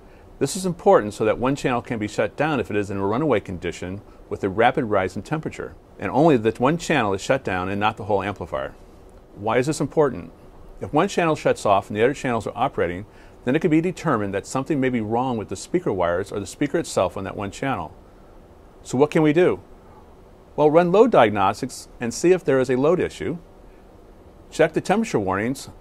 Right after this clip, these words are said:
and see if the other channels are very hot. Let it cool down, turn it back on, and monitor the temperature warnings registers for that one channel. If the global sensor is triggering, there may be a heatsink problem or the amplifier was playing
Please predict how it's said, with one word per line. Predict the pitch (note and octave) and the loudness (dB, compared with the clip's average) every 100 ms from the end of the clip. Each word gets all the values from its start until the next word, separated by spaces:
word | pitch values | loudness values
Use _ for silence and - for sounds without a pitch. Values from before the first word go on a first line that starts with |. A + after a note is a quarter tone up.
| - | -12
and | A2 | -8
see | - | 2
if | D#3+ | 2
the | B2+ | 6
other | D#3+ | 6
channels | G#3+ - F2+ E2+ | 6 2 -4 -4
are | F#2 | -6
very | E2+ D#2+ | -6 -4
hot. | E2+ - - - - - - - - - - | -6 -6 -12 -20 -20 -20 -20 -20 -20 -20 -6
Let | G#2 D#3 | 2 2
it | |
cool | - G#3 C#3 | 4 4 6
down, | G#2+ G#2 A#2+ A#2 | 4 4 0 -2
turn | - E3+ | 0 0
it | F3 | 4
back | C#3+ B2 | 2 2
on, | G2 G2 A2+ | -2 0 -2
and | G#2+ | -2
monitor | A2+ B2+ C#3+ C#3+ A#2 A2+ - - | 2 2 0 2 2 0 -10 -10
the | A#2 | -6
temperature | - D#3 D#3 A2+ | -2 -4 -2 -2
warnings | G#2 G#2 G#2 G2+ - | 0 0 -2 -6 -4
registers | G#2 F#2+ - E2 F#2 | -4 -4 -8 -8 -8
for | G#2 | -4
that | G2+ F#2+ G2 | -4 -4 -8
one | F#2 | -10
channel. | - A#2 E2 - - - - - - - - - - - - - - - - - - - | -6 -6 -6 -12 -20 -20 -20 -20 -20 -20 -20 -20 -20 -20 -20 -20 -20 -20 -20 -20 -20 -8
If | - | -2
the | D3 | 0
global | D3 G#3 D4 | 6 6 4
sensor | - A#2+ - G2+ | 0 -2 0 -2
is | F2+ | -2
triggering, | - G2 G#2 B2+ | 0 0 0 0
there | F#3 | 2
may | A#3 | 2
be | A#3+ | 4
a | C#3 | 2
heatsink | F#3+ G3 D3+ A2+ | 0 -4 -6 -6
problem | - F#2 F2 G2 A2 | 0 0 0 -4 -8
or | A2+ | -4
the | A#2 | -2
amplifier | C#3 - D3 C#3+ C#3 | -2 -2 2 2 2
was | A#2 | 0
playing | - B2+ A#2 A2 | -2 -2 -2 -4